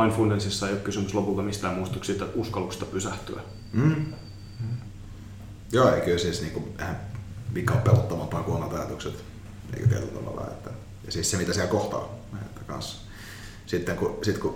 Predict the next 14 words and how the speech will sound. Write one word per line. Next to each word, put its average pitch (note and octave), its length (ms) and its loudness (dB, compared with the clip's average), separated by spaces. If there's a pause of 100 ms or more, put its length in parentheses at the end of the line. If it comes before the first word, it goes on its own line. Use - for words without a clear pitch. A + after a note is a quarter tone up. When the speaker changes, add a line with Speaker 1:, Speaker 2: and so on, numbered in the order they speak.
Speaker 2:
tarpeeksi - 420 2
pa-, D#2+ 240 2
tarpeeksi E2+ 440 2
niinku D2+ 180 0
hyvin D#2+ 180 4
hidastaa D2+ 420 2
se D2 140 -2
oman, D2 160 -2 (340)
oman E2+ 220 0
tota - 220 0 (480)
hamsterin, D2+ 440 2
mikä A#1+ 180 0
juoksee - 400 0
siellä. - 260 -8